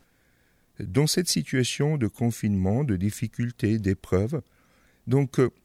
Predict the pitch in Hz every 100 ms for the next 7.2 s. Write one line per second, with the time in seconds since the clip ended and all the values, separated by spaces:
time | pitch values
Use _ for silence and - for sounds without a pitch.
0 | - 120 123 - 175 143 - 104 95 104
1 | 127 220 - _ _ _ _ _ _ _
2 | _ 104 90 - 107 101 - 95 95 85
3 | 190 - _ _ _ _ _ _ _ _
4 | _ _ - _ _ 107 95 - 156 220
5 | - - - _ _ - 113 113 107 117
6 | - 110 - 117 107 104 98 92 85 82
7 | 98